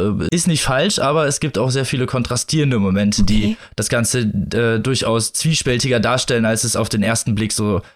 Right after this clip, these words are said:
Speaker 1: scheinen mag. Also es ist jetzt n-, nicht so böse, wie es sich vielleicht von mir, äh, angehört hat.
Speaker 2: <laughs>
Speaker 1: Vielleicht hab ich da ein bisschen zu sehr drauf gebasht. Also es, wie gesagt, es gibt hier auch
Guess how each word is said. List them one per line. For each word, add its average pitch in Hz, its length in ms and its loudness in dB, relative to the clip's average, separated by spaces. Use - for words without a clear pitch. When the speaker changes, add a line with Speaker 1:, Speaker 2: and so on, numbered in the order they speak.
Speaker 1:
scheinen 110 320 2
mag. 78 300 -2
Also 104 200 0
es 101 160 -2
ist - 120 -2
jetzt - 260 -2
n-, - 220 0
nicht 127 160 0
so 113 100 -2
böse, 110 480 0
wie 113 60 0
es 104 100 -2
sich 113 160 -2
vielleicht 107 280 0
von 110 160 -2
mir, 113 320 2
äh, 98 240 -2
angehört 117 540 4
hat. 117 160 4
Speaker 2:
<laughs> 226 320 6
Speaker 1:
Vielleicht 220 300 4
hab 143 160 2
ich 160 100 0
da 135 80 2
ein 135 160 4
bisschen 143 320 0
zu - 160 -2
sehr 110 180 2
drauf 113 300 0
gebasht. 104 460 0
Also 117 160 0
es, 117 100 -4
wie 123 140 0
gesagt, 117 260 0
es 107 80 -4
gibt 127 160 -2
hier 117 160 2
auch 110 140 0